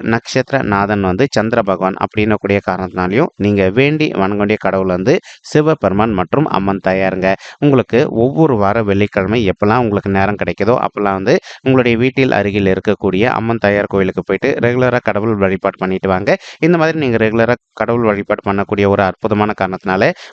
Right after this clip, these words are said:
இனி வரவிருக்கும் நாட்கள்ல நீங்க எதிர்பார்த்ததோட உங்களுக்கு சிறந்த நல்ல பலன்கள் கிடைப்பதற்கும், இது ஒரு அற்புதமான வருடமாக உங்களுக்கு வந்து மிக சாதியமாக பொருந்துவதற்கும் வாய்ப்புகள் வந்து சற்று அதிகமாக ஏற்படும் அப்படின்ட்டு உறுதியாவே நம்மளால வந்து சொல்ல முடியும் நண்பர்களே.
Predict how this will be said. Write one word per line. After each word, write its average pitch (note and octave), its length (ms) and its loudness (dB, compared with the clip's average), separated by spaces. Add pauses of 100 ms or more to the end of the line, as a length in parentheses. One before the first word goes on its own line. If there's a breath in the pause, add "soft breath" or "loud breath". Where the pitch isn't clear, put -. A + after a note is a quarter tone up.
(120)
இனி C#3 300 4
வரவிருக்கும் G2 540 0
நாட்கள்ல F#2+ 360 0 (120)
நீங்க G2+ 280 2 (100)
எதிர்பார்த்ததோட G2+ 800 0
உங்களுக்கு G#2 400 0
சிறந்த A#2 360 0
நல்ல A2 320 2
பலன்கள் G2 460 -2
கிடைப்பதற்கும், F#2+ 640 0 (220 loud breath)
இது D#3+ 200 2
ஒரு B2 200 2
அற்புதமான A2+ 640 0
வருடமாக F#2+ 560 0
உங்களுக்கு G2 340 0
வந்து B2 140 2 (260 loud breath)
மிக D3 180 0
சாதியமாக A2 600 0
பொருந்துவதற்கும் G2+ 600 0
வாய்ப்புகள் F#2+ 460 0
வந்து G2+ 160 2 (240 loud breath)
சற்று C3 380 0
அதிகமாக G2 640 0
ஏற்படும் F#2+ 460 0
அப்படின்ட்டு F#2+ 460 0 (240)
உறுதியாவே A#2 460 2
நம்மளால G2 400 0
வந்து G2 160 -2
சொல்ல G2 240 0
முடியும் G2 300 0
நண்பர்களே. F#2+ 480 0